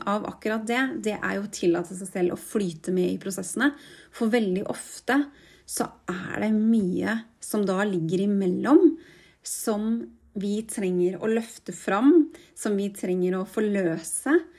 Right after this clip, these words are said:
og som vi trenger å forstå, sånn at vi kan være på linje med alt i oss, sånn at vi kan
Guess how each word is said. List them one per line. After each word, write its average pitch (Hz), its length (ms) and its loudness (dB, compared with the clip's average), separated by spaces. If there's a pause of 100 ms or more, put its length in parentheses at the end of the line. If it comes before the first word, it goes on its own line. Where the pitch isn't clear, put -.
(460)
og 214 160 -2
som 220 180 -2
vi 220 160 -4
trenger 196 600 -4 (100)
å 202 180 -6
forstå, - 680 -2 (200)
sånn 226 200 -6
at 220 100 -10
vi 202 120 -2
kan 226 220 -4
være 185 480 -4
på 240 160 0
linje 247 480 6 (600)
med 226 240 0
alt 196 340 -6
i 202 140 -2
oss, - 560 -4 (420)
sånn 220 200 0
at 208 80 -4
vi 220 100 0
kan 233 160 -2